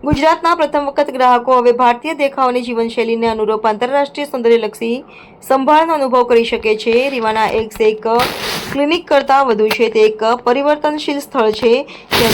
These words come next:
વિજ્ઞાન સ્વસંભાળને પૂર્ણ કરે છે. ડોક્ટર હાર્દિક વંસંજલિયા કહે છે કે રીવાના એક્સ એક શાંત અને ભવ્ય વાતાવરણ પ્રદાન કરે છે, જે ગ્રાહકો સુંદરતા અને સુખાકારી તરફ તેમની સફરમાં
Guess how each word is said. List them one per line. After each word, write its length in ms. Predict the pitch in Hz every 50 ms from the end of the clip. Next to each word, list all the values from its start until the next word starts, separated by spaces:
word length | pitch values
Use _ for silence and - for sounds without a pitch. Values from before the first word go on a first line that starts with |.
| 226
વિજ્ઞાન 320 | 254 233 247 285 302 320 330
સ્વસંભાળને 680 | - - 269 254 247 - 233 226 220 220 220 220 226 233
પૂર્ણ 280 | 226 - 226 208 190
કરે 240 | 190 208 196 190 196
છે. 240 | 196 - 202 190 - -
ડોક્ટર 200 | 208 202 208 208
હાર્દિક 720 | 214 214 220 220 220 233 247 233 233 277 302 302 302 - 285 285 294 302 311 320 - - - - - - - - - - - - _ - - -
વંસંજલિયા 920 | 208 208 240 262 285 320 339 - - 330 330 330 - 370 320 302 294 294 294
કહે 260 | 294 294 269 254 254
છે 240 | 240 - 269 269 285
કે 180 | 277 - 294
રીવાના 300 | 285 269 254 247 247 247
એક્સ 240 | 240 240 233 233 -
એક 120 | 247 233 233
શાંત 340 | - - 247 262 277 254
અને 120 | 285 269 269
ભવ્ય 300 | 247 - 233 226 240 240
વાતાવરણ 420 | 233 226 226 220 226 220 220 226
પ્રદાન 320 | 214 220 220 202 208 208 214
કરે 240 | 214 208 202 202
છે, 300 | 196 - 247 220 247 294 - - - - - - - - -
જે 100 | - 233
ગ્રાહકો 540 | 233 240 254 262 277 311 311 311 311 311 311
સુંદરતા 580 | 311 - 285 269 247 247 240 233 240 240 233
અને 320 | 240 262 - - 226 220 220
સુખાકારી 720 | 220 - 254 247 240 277 302 320 320 320 294 269 269 262
તરફ 240 | 240 254 233 233 233
તેમની 320 | - - 233 233 226 226
સફરમાં 720 | 226 - 233 214 - 269 277 285 247 233 220 247 277 294